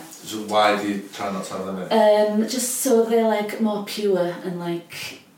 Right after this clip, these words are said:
Speaker 2: um, they're sort of set in, like, the distant past before man came along and sort of ruined everything. <laughs> So it's, they're, like, worlds untouched by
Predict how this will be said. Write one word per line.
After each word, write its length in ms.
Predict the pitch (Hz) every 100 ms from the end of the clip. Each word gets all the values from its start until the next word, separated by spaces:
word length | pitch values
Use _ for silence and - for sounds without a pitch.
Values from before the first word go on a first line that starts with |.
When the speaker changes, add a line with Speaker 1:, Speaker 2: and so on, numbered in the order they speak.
| -
Speaker 2:
um, 300 | 180 175 -
they're 100 | 190
sort 300 | 196 180 185
of 340 | 175 170 - - - _ _ _ _ _ _ - - - - - - -
set 440 | - 226 196 -
in, 100 | 202
like, 160 | 190 190
the 80 |
distant 380 | 175 202 - 180
past 320 | 175 175 -
before 300 | 175 - 170 170
man 260 | 170 165
came 240 | 165 165 160
along 440 | 165 160 156 160
and 160 | 165 165
sort 200 | - -
of 120 | 151
ruined 180 | 160 -
everything. 460 | - - - 170 -
<laughs> 60 | - - 269 - - - -
So 80 | -
it's, 140 | -
they're, 180 | - 185
like, 180 | 180 175
worlds 320 | 180 180 170
untouched 680 | 170 165 165 - - - -
by 380 | 165 156 156